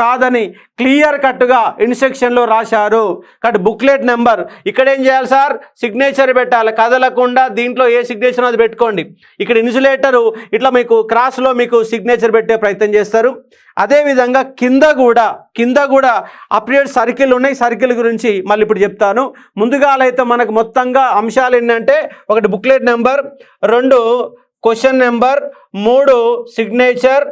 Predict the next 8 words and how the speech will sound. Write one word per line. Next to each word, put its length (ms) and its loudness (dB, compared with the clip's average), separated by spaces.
నాలుగు 600 0
ఇన్సులేటర్ 520 0
సిగ్నేచర్, 640 0
ఐదు 500 2
ఈడ 80 2
ఉన్నటువంటి 640 0
అంశాన్ని 540 0
రాయాల. 420 0